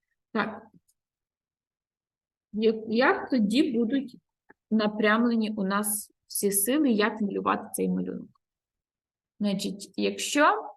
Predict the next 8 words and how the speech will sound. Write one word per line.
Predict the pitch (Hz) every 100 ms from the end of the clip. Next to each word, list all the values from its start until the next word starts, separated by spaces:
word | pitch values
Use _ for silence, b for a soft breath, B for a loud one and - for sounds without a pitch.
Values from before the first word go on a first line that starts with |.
| _ _ _
рух | 214 214 320 269
відбувається | 233 190 196 202 214 -
під | - 196
кутом, | - 190 - 190 240 - - _ _ _ _ _ _ _ _ _ _ _ _ _ _ _ _ _ -
ми | 208 320
будемо | 240 240 254
малювати | 220 208 208 214 -
слідуюче. | - 208 - - -